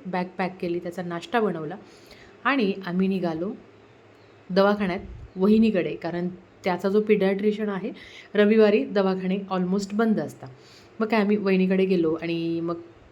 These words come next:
वहिनी बोलल्या मला की "तुम्ही ट्रॅव्हलिंग करू शकता, काहीच अडचण नाही आहे, त्याला फक्त नॉर्मल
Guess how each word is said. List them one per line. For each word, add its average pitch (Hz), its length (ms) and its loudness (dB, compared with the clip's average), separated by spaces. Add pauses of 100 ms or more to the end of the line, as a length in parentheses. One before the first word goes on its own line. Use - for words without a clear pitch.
(340)
वहिनी 214 260 4
बोलल्या 226 280 4
मला 160 180 -2
की - 160 -12
"तुम्ही 180 120 -4
ट्रॅव्हलिंग 180 340 0
करू 247 160 2
शकता, 196 260 -4
काहीच 190 240 -2
अडचण 180 260 -2
नाही 180 140 -2
आहे, 269 60 -4
त्याला 330 200 0
फक्त - 160 -8
नॉर्मल 180 320 0